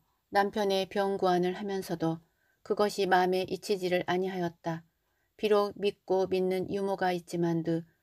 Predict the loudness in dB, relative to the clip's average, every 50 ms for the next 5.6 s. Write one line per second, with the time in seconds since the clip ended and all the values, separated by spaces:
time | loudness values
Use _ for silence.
0 | _ _ _ _ _ _ -4 -2 0 0 2 0 0 0 0 0 0 -2 -2 -2
1 | 0 0 -2 -2 -2 -6 -6 -4 -4 -4 -4 -2 -2 -2 0 0 -2 -2 -2 -8
2 | _ _ _ _ _ _ _ _ -6 0 2 2 2 2 0 0 -2 -2 0 2
3 | 0 2 2 0 0 0 0 0 0 0 0 -2 -4 -6 _ -2 0 0 0 0
4 | -2 -2 -2 -2 -4 -4 -6 -4 -4 -2 -2 -2 -4 -4 -4 -4 0 0 0 0
5 | 0 -2 -2 -2 -2 0 0 0 -2 -2 -4